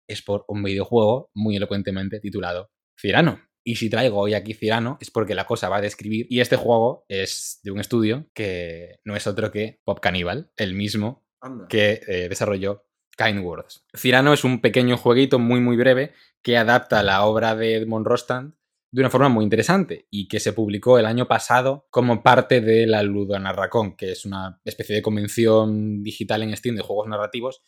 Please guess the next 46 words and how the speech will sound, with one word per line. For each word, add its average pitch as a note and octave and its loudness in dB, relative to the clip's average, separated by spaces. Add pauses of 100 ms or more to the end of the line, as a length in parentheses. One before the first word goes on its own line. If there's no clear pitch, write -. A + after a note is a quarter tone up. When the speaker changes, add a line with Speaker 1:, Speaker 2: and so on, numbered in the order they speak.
(220)
Speaker 1:
y C3 -6
por A#2+ 2
tiempo B2 2
limitado A#2+ 4
se G#2 0
pudo G#2+ 0
comprar G2+ -6
de G2 -6
forma G2+ -4
exclusiva. F#2+ -12
Y B2+ -4
ahora B2+ 4
lo C3+ 4
autopublican A2+ 0
ellos A#2 0
mismos A#2+ -2
para G#2 0
todo A2+ 2
el A#2+ 2
mundo, E3 0 (240)
llegará A#2 2
a A#2 -2
lo A2 2
largo A#2+ 2
del B2 -2
invierno, B2+ 0
o F2+ -10
eso G2+ -2
dicen, B2+ 2
o G#2+ -2
sea G2 -4
que G2+ -8
esperemos G2+ -4
que - -8
sea G2 -2
pronto. C3+ 4
En G2+ -8
cuanto G#2 -4
ocurra A2+ 0
avisaremos A2 0
por F#2 -6
todas A#2 -2
nuestras A#2 -2
redes B2+ 0
y, C#3 -4
importante, A2+ -2